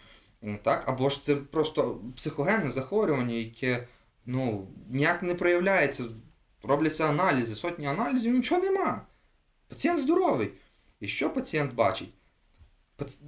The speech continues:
лікар не може зрозуміти, що з ним є. Не може запропонувати йому якогось дійсно дієвого методу лікування. Те, що часто лікарі призначають в таких випадках,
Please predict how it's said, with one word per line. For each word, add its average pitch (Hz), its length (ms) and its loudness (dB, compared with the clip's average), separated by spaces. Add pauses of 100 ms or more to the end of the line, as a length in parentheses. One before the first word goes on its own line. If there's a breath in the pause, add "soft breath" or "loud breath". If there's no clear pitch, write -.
лікар 180 360 2
не 147 100 4
може 151 520 2
зрозуміти, 143 480 -2
що 160 220 0
з 135 40 -4
ним 117 180 -2
є. 95 280 -8 (140)
Не 127 100 -2
може 247 180 2
запропонувати 165 720 -2
йому 143 160 -6
якогось 143 500 -2
дійсно 156 360 -6
дієвого 120 480 0
методу 127 320 -2
лікування. 101 580 -8
Те, 196 80 0
що 196 160 -8
часто 190 300 -8
лікарі 190 300 -2
призначають 190 500 -8
в - 80 -20
таких - 220 -12
випадках, 110 460 -8